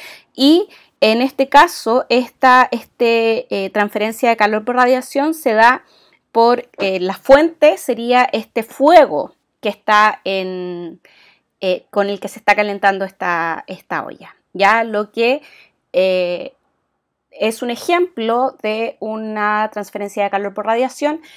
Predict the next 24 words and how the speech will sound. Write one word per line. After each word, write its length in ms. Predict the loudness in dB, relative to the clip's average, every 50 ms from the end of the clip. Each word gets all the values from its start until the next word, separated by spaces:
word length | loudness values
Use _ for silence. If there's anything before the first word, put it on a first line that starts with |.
| _ _ _
que 120 | -6 -4 -4
no 100 | -4 -4
necesariamente 680 | -6 -8 -10 -10 -8 -6 -6 -6 -6 -6 -6 -8 -8
tiene 220 | -8 -8 -8 -8 -6
que 100 | -4 -4
ver 140 | -4 -4
con 160 | -4 -6 -8 -8
el 80 | -10
sol. 220 | -12 -14 -16 -16 -16 _ _ _ _ _ _ _ _ _ _ _ _ _ _ _ _ _ _ _ _ _ _ _ _ _ _ -20 -20 -20 -20 -20 -20 _ _ _ _ _ _ _ _
Y, 400 | 4 6 6 6 6 4 0 _ _ _ _ _
eh, 500 | -2 0 2 4 4 2 2 2 0 2 2
cuando 300 | 2 2 2 2 2 2
hablamos 500 | 2 4 6 6 8 8 6 4 2 2
de, 360 | 2 2 2 2 2 0 -2
eh, 460 | 0 0 2 2 2 0 0 -2 -2 -4
energía 1080 | -4 -4 -4 -6 -8 -12 -14 -10 -8 0 4 6 6 8 8 8 8 8 6 4 2 -2
de, 460 | -10 0 4 8 8 8 8 6 4 2
eh, 320 | 0 0 0 -2 -4 _ _ _
perdón, 380 | -6 -6 -6 -6 -8 -10 -12 _
transferencia 640 | -6 -6 -6 -4 -4 -4 -2 -2 -2 -2 -2 -4
de 60 | -2 0
calor 200 | 0 0 0 0
por 120 | -2 -2
radiación, 480 | 0 0 0 0 0 0 -2 -2 -2 -4